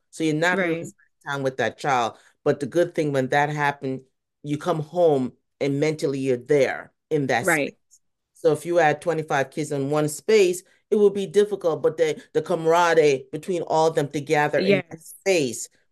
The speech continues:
Speaker 1: would be
Speaker 2: Right.
Speaker 1: easier to serve and love versus trying to remember which house to go to and missing one
Speaker 2: Right.
Speaker 1: here and there and no
Speaker 2: But you
Speaker 1: cons-
Speaker 2: know what? He didn't do it for any of 'em.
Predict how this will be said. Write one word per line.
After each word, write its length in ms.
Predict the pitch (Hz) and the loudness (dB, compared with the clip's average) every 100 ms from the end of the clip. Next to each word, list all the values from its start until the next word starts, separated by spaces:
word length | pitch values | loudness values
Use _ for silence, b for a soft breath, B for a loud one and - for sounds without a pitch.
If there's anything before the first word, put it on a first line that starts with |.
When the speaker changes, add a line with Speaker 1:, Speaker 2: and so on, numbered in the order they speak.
| - | -6
Speaker 1:
would 160 | 160 | -4
be 80 | 147 | 0
Speaker 2:
Right. 320 | 190 156 139 _ _ _ | 0 -2 -6 _ _ _
Speaker 1:
easier 360 | 180 160 147 147 | -12 -6 -2 -2
to 140 | 143 | -4
serve 460 | - - 160 147 - | -6 0 2 2 0
and 180 | 139 135 | -4 -2
love 340 | 151 147 131 _ _ - | 2 2 0 _ _ 0
versus 400 | 165 160 160 147 | 2 2 -2 -6
trying 320 | 170 151 147 | -6 -4 -4
to 100 | 147 | -4
remember 400 | 143 143 139 131 | -2 -2 0 0
which 260 | 135 143 - | 0 -4 -4
house 480 | 165 151 135 - - _ _ | -2 0 -2 -10 -20 _ _
to 60 | 165 | -2
go 280 | 147 156 151 | 4 4 4
to 340 | 151 151 139 135 _ | 0 -2 -2 -4 _
and 180 | 165 151 | 0 4
missing 360 | 156 156 160 170 | 4 4 2 2
one 160 | 147 | 0
Speaker 2:
Right. 40 | 143 | -2
Speaker 1:
here 260 | 160 147 | -8 -4
and 160 | 143 139 | -4 0
there 400 | 156 156 139 131 B _ | 4 4 4 0 B _
and 220 | 160 151 | -2 0
no 120 | 156 151 | 0 0
Speaker 2:
But 180 | 208 247 | 0 0
you 60 | |
Speaker 1:
cons- 60 | 226 | 0
Speaker 2:
know 120 | 214 | 0
what? 280 | 220 226 - _ _ _ _ _ - | -2 -4 -10 _ _ _ _ _ -4
He 100 | 254 | 0
didn't 180 | 240 202 | 0 0
do 100 | 185 | -4
it 60 | |
for 100 | 165 | -4
any 240 | 196 208 147 | -6 -6 -8
of 100 | - | -12
'em. 160 | 196 | -20